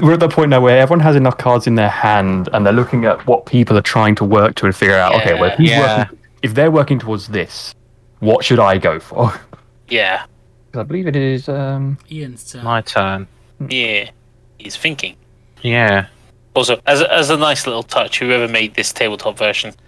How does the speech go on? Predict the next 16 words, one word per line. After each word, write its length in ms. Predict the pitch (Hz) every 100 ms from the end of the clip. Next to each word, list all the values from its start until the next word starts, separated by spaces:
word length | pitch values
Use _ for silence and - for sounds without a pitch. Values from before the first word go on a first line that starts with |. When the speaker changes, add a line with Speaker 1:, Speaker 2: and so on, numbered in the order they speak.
| _ _ _
Speaker 2:
has 100 | -
put 180 | - 160
a 40 | 135
National 460 | 127 117 - 135
Geographic 680 | 123 131 123 139 - 143 113
map 240 | 123 -
in 80 | 117
the 80 | 113
Speaker 1:
Yeah. 160 | 127
Speaker 2:
battle, 220 | 131 123 117 139
in 160 | 120
the 60 | 117
background 500 | 123 123 117 107 107
Speaker 3:
<laughs> 40 |
Mm. 80 | 123
Speaker 2:
of 400 | 117 104 104 -